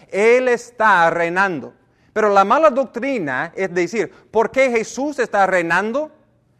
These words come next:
Si estoy confiando en Él, todo va bien en mi vida.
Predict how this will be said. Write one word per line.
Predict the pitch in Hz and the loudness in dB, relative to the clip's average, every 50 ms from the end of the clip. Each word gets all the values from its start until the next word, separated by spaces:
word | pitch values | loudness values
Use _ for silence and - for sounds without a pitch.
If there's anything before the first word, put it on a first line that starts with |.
| _ _ | _ _
Si | _ - - 233 214 | _ -10 -4 -2 -2
estoy | 185 - - - 240 269 311 - | -4 -4 -2 2 4 4 4 2
confiando | - - 240 226 - - 214 185 160 180 180 196 220 262 262 233 190 | 0 -8 -8 -8 -8 -6 -6 -4 0 2 2 2 2 0 0 2 2
en | 175 180 | 2 2
Él, | 185 202 247 254 - - | 2 0 0 -2 -4 -6
todo | 202 196 214 240 220 | -4 -2 0 0 2
va | 185 165 151 | 2 0 0
bien | 143 147 156 156 | -2 -6 -8 -6
en | 151 | -8
mi | 143 139 | -8 -10
vida. | 127 139 156 120 117 - - | -10 -10 -12 -12 -12 -16 -20